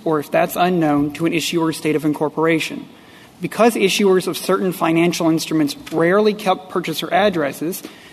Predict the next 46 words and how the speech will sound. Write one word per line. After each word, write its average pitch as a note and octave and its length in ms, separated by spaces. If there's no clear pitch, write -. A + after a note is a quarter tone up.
that D#3+ 200
meant G#3 180
a A#3+ 60
windfall F3 680
for D#3+ 160
an - 60
issuer's F#3 460
state E3 220
of F3+ 80
incorporation F3 800
at F3 240
the G3+ 80
expense D#3+ 380
of E3 80
its - 100
fellow C#3+ 260
states. C#3+ 560
Just F#3 280
two C4 220
years A#3 320
later, G3 320
Congress G#3+ 500
responded F3 560
to E3 120
that D#3 320
inequity D#3 640
by E3 200
enacting D#3+ 480
the D3+ 120
F C#3+ 140
D E3 160
A. D3+ 280
That D#3+ 200
statute E3+ 480
says E3 440
that F#3 120
where E3+ 160
addresses F3+ 500
aren't F3 380
typically A#3+ 360
kept G#3 340
for G3+ 100
a G3+ 60
class F3+ 340
of G3+ 100
instruments, D#3 540